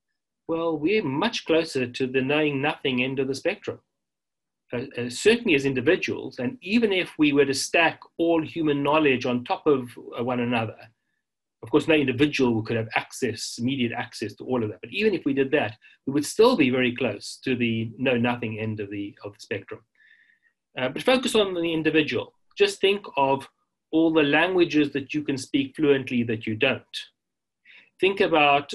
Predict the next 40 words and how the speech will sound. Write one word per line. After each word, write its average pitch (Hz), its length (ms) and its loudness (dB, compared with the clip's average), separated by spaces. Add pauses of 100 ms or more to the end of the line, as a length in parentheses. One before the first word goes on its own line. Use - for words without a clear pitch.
(120)
uh, 131 480 0
all 156 160 6
the 147 120 -2
things 156 260 0
you 139 60 -6
can 127 160 -2
know 143 180 4
about 131 280 -2
the 120 80 -4
universe 127 760 0
that - 180 -8
you 117 80 -2
don't. 131 400 -2 (720)
Think 196 160 0
about 170 420 2 (120)
all 165 120 2
the 151 80 -2
things 156 260 -4
you 147 80 -6
could 131 160 -6
know 156 240 2
about 135 380 0 (100)
other 135 180 -2
disciplines 123 1000 -6 (220)
that 131 140 -4
you're 131 100 0
not 156 220 0
expert 113 440 -4
in 110 320 -12 (360)
and 131 140 -2
don't. 113 340 -2 (320)
And 156 120 -2
then 226 120 4
think 226 200 2
about 170 440 2
all 165 140 2
the 156 80 4
things 160 420 -2
in 147 140 -2
your 143 240 0